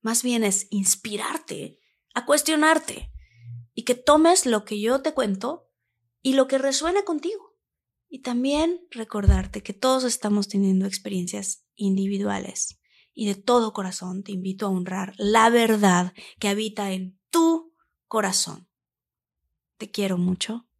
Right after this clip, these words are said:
mucho, mucho, porque eres infinito. Eres infinito. Y pues bueno,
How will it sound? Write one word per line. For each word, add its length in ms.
mucho, 480
mucho, 400
porque 440
eres 280
infinito. 600
Eres 560
infinito. 880
Y 200
pues 220
bueno, 300